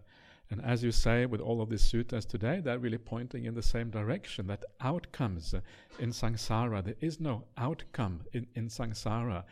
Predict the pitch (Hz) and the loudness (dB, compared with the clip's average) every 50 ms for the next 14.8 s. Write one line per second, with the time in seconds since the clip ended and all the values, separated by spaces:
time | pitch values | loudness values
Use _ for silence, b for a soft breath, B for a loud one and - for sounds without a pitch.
0 | B B B B B 113 110 - 127 117 101 - - - - - - - - 165 | B B B B B -6 -4 0 0 0 2 0 0 -2 -6 -2 6 10 10 10
1 | 170 - - - 156 131 120 120 113 101 90 98 151 - - - 139 139 127 117 | 10 8 -2 -2 -2 2 2 4 4 4 2 0 -4 -10 -10 -8 -6 -4 -4 -4
2 | 131 - 120 117 131 175 196 185 127 104 95 87 87 82 B B B B B - | -4 -2 0 0 0 0 0 0 0 0 0 -2 -4 -8 B B B B B -2
3 | 123 - - 131 - - - 113 107 104 117 - 117 104 92 87 85 - 117 113 | 0 2 2 2 2 2 2 2 2 0 -2 -4 -6 -6 -6 -6 -8 -6 -4 -4
4 | 107 110 - 127 110 104 104 - 104 98 - - - 98 104 101 92 - 127 104 | -4 -4 -2 -2 -2 -2 -2 -2 -2 -2 -2 -4 -4 -4 -4 -4 -6 -4 -6 -6
5 | 95 98 95 95 92 - - 104 95 - B B B B B B B B B B | -4 -4 -6 -8 -10 -8 -8 -8 -8 -8 B B B B B B B B B B
6 | B B B B - 151 123 - - 185 175 - - 147 143 139 - - 127 107 | B B B B 2 2 2 2 2 2 2 2 4 2 2 2 2 0 0 2
7 | 135 120 110 117 123 113 160 196 202 - - 117 98 90 90 82 - - - - | 2 2 2 2 2 2 2 0 0 -2 -4 -4 -2 -2 -4 -2 -2 -2 -2 -2
8 | 127 135 - 143 123 123 - 139 127 - - 117 98 - - 110 104 - - - | -4 -4 -2 -4 -4 -4 -4 -2 4 6 6 6 6 2 2 2 0 -2 -4 -8
9 | 117 104 107 110 - - 101 104 113 - - 92 85 - - - - 98 95 - | -6 -6 -6 -6 -4 -2 -2 -2 -4 -4 -4 -4 0 4 4 4 4 2 -4 -6
10 | - - 143 - - 156 - 180 160 156 139 147 147 - - 139 - 156 120 - | -6 -6 -2 0 0 0 0 -2 -4 -2 -2 -4 -4 -2 -2 -2 -2 -4 -6 -4
11 | 123 - 120 117 - - 110 90 82 98 98 98 - B B B B B B B | -4 -4 -4 -6 -4 -4 -6 -6 -6 -8 -10 -10 -12 B B B B B B B
12 | B B B - 120 120 - 143 123 - - 175 190 - - 151 - 165 143 135 | B B B -4 -4 -2 -2 -2 -2 2 2 2 2 0 -4 -4 -2 -2 -2 -2
13 | 135 - - 123 143 160 - - - 104 82 - - - 120 117 123 123 117 113 | -2 0 0 0 0 4 10 10 10 10 10 6 6 4 4 -2 -2 -2 0 0
14 | 120 135 131 135 110 95 95 - - - - 127 110 95 92 | 0 0 2 2 0 0 -2 -6 -8 0 2 2 2 2 0